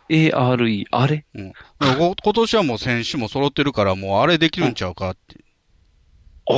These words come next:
Speaker 1: あ、そういうこと？
Speaker 2: そういうこと。
Speaker 1: あれってあれさしてるってこと？
Speaker 2: そう。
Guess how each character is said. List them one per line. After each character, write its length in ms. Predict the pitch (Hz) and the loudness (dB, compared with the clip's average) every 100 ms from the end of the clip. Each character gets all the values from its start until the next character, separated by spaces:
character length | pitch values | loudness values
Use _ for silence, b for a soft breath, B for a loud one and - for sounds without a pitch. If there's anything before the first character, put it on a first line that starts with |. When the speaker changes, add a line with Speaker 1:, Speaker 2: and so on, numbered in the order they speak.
| 160 | 2
Speaker 1:
あ、 260 | - - - _ _ _ _ _ | 0 -6 -20 _ _ _ _ _
そ 260 | - - 220 | 0 2 4
う 60 | 220 | 4
い 60 | |
う 60 | 214 | 4
こ 120 | 190 | 2
と？ 240 | 120 92 | 2 0
Speaker 2:
そ 80 | 98 | 0
う 20 | 123 | -2
い 20 | |
う 40 | |
こ 100 | 101 | -2
と。 80 | 185 | -2
Speaker 1:
あ 60 | 220 | 2
れ 120 | 233 | 0
っ 40 | |
て 220 | - 147 | 0 0
あ 100 | 123 | 2
れ 80 | 160 | 2
さ 160 | 151 127 | 0 0
し 80 | - | 0
て 100 | 117 | 0
る 100 | 113 | 2
っ 20 | |
て 120 | 135 | 0
こ 120 | 98 | -2
と？ 100 | - | -4
Speaker 2:
そ 160 | - | -6
う。 40 | 170 | -6